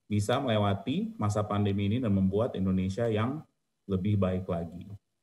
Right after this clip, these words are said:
Jadi terima kasih sekali lagi Pak Rektor atas kesempatan yang diberikan kepada teman-teman di usu.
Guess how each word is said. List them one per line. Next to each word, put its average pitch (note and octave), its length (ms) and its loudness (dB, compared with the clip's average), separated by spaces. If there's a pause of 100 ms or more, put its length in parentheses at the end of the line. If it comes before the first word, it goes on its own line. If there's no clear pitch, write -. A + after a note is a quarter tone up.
(440)
Jadi A2+ 320 2
terima A#2+ 320 2
kasih A#2 320 0
sekali A2+ 240 2
lagi G#2+ 400 2
Pak G#2+ 160 0
Rektor A2 480 0
atas G2 160 -2
kesempatan G2 800 -4
yang F#2+ 80 0
diberikan G2 640 0
kepada F#2+ 320 -4
teman-teman G2 560 2
di F#2+ 80 -2
usu. A#2+ 480 -4